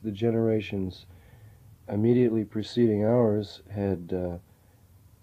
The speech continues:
uh, world wars and, uh, depressions to contend with. And, uh,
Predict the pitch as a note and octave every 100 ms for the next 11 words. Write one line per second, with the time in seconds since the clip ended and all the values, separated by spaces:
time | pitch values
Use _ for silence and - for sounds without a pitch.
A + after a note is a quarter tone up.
0 | - E2+ D#2+ E2 G#2+ A#2 G#2+ G#2+ G#2+ G#2+
1 | G#2+ G#2+ G2 F#2 F2+ F2 F2 F2 F2 F2
2 | F2+ F2 _ _ _ _ _ _ _ -
3 | F2+ - A2+ A2+ A#2 A2+ A2 - A2 G#2+
4 | - A2 A2 A#2 A#2 _ _ _ _ _
5 | _ - G2 G2 G2+ G2 G2 F#2+